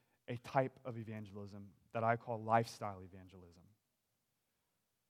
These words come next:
The terms light and salt, some of you are familiar with that, that Jesus would say, "You are the light of the world, you are the salt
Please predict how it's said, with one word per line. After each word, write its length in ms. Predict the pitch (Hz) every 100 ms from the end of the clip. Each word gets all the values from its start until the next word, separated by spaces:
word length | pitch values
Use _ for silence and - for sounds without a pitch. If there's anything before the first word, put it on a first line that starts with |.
| _ _ _ _ _ _ _ _
The 60 | 156
terms 480 | 147 185 185 170 127
light 300 | 143 156 160
and 100 | 147
salt, 460 | - 156 156 156
some 140 | - 151
of 100 | 143
you 140 | 151
are 40 | 139
familiar 380 | 143 131 143
with 140 | 139 135
that, 280 | 135 139 135
that 120 | 120
Jesus 320 | 123 139 135
would 100 | 127
say, 100 | 139
"You 180 | 135 135
are 40 |
the 80 | 123
light 220 | 117 131
of 120 | 143 135
the 80 | 131
world, 260 | 143 143
you 100 | 123
are 60 | 113
the 140 | 117
salt 400 | - - 143 151